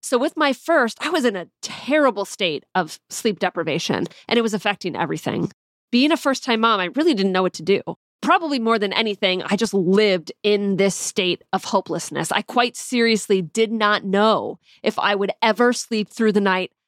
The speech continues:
again. I did not know if there was something majorly wrong with my daughter, who, I know I'm catastrophizing this, but that's kind of what tends to happen when someone lacks belief or lacks hope. I quite literally did not know if she would ever become someone that would sleep in the middle of the <laughs> night.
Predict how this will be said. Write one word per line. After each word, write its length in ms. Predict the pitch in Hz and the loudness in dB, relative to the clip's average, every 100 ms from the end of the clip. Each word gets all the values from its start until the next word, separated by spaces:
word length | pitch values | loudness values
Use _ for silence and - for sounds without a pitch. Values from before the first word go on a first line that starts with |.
| _ | _
again. 380 | 214 185 190 170 | -2 0 0 0
I 180 | 156 208 | 0 0
did 260 | 185 254 | 0 0
not 280 | 226 226 226 | 2 2 2
know 420 | 208 226 233 214 | 4 4 6 4
if 180 | 175 226 | 0 -2
there 140 | 226 202 | -2 -2
was 120 | 208 | -2
something 380 | 226 214 196 208 | -4 -2 0 2
majorly 640 | 233 240 247 277 247 226 | 2 2 0 -2 -2 0
wrong 320 | 202 220 226 | 4 4 2
with 160 | 202 190 | -2 -4
my 140 | 185 | -4
daughter, 400 | 185 196 214 202 | 0 2 2 0
who, 240 | 190 220 175 _ _ _ _ | 0 0 -2 _ _ _ _
I 120 | 208 226 | 0 2
know 180 | 311 | 4
I'm 120 | 277 - | 2 2
catastrophizing 840 | 214 277 359 - 240 214 196 190 | -4 -2 -2 -2 -2 -2 -2 -2
this, 240 | 180 233 | -2 -2
but 220 | - 208 - _ _ _ - | -2 -4 -6 _ _ _ -4
that's 260 | 196 247 - | 0 0 -2
kind 320 | - 277 302 | -2 0 2
of 80 | 220 | 2
what 180 | 226 - | 0 -2
tends 260 | - 240 240 | -2 -2 0
to 100 | 262 | 2
happen 480 | 302 330 254 233 220 | 4 4 2 -2 -2
when 140 | 214 | -4
someone 380 | 185 214 196 196 | -2 -2 0 0
lacks 320 | 165 185 - | 0 -2 -4
belief 440 | - 262 285 247 - | -4 0 2 2 2
or 80 | 185 | 2
lacks 320 | 170 190 - | 0 -2 -2
hope. 280 | 294 220 - | 0 0 0
I 100 | 220 | -6
quite 360 | - 277 302 | -4 -2 -2
literally 540 | 220 320 302 320 294 262 | -2 0 4 4 4 4
did 240 | 233 269 | 2 0
not 180 | 302 302 | 2 2
know 160 | 320 302 | 2 0
if 80 | |
she 120 | 247 302 | -2 -4
would 120 | 294 | 0
ever 240 | 233 254 311 | 0 2 0
become 480 | 254 240 254 254 247 | 0 -2 -2 -2 -2
someone 420 | - 240 247 240 | -2 0 0 2
that 160 | 220 | 0
would 120 | 247 - | 0 -4
sleep 400 | - 269 277 - | -2 0 0 0
in 120 | 247 | -2
the 80 | 247 | 0
middle 220 | 247 240 | 2 2
of 140 | 240 208 | 2 0
the 80 | |
<laughs> 0 | |
night. 580 | 233 233 262 240 - - | 0 2 2 0 -2 -14